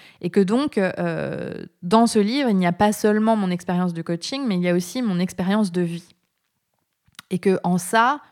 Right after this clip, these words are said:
je me sens légitime. Deuxième chose, c'est que, euh, j'ai décidé de choisir de penser que j'aime faire des choses difficiles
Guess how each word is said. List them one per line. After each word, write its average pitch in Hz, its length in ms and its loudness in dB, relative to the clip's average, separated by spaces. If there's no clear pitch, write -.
je 185 100 0
me 185 100 2
sens 208 220 2
légitime. 180 560 -2
Deuxième 247 460 2
chose, 285 500 -2
c'est 240 200 -2
que, 277 380 0
euh, 196 260 0
j'ai 202 140 0
décidé 254 380 -2
de 196 340 -2
choisir 214 380 0
de 196 80 0
penser 196 340 -2
que 202 220 4
j'aime 226 400 4
faire 226 360 -2
des 190 120 0
choses 220 280 0
difficiles 202 680 -4